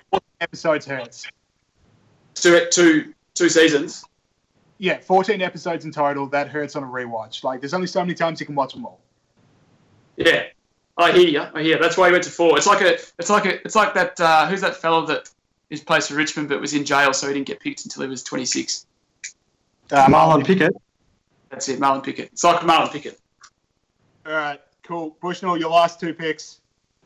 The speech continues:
Speaker 3: Okay, I'm gonna go with, okay, I, I will pick a more of a crowd pleaser to pander to the,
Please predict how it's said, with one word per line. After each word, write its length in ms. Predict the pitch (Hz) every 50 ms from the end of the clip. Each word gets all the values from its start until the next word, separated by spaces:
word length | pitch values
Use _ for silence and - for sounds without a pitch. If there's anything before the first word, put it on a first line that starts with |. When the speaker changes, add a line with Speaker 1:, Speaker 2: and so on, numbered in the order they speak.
| _ _ _ _ _ _ _ _ _ _ _ _ -
Speaker 3:
Okay, 640 | - 160 170 165 170 175 170 156 143 139 - - - -
I'm 260 | 165 170 180 190 202
gonna 220 | 202 202 196 190 180
go 320 | 170 175 170 165 165 165
with, 220 | 165 165 165 165 165
okay, 500 | 185 175 170 165 156 156 160 156 156 - _ -
I, 220 | 160 165 165 156 160 - -
I 180 | 160 160 160 160 160 156 - -
will 200 | 160 165 160 156 160
pick 220 | - - 220 214 196
a 100 | 180 175
more 260 | 175 180 180 180 175
of 80 | 156
a 60 | 151 151
crowd 460 | - - 170 170 170 165 165 165 160
pleaser 440 | - 170 160 156 151 156 156 160 170 -
to 100 | - 139
pander 360 | 131 - 165 160 160 156 151
to 160 | 151 - - 151
the, 240 | 143 139 139 139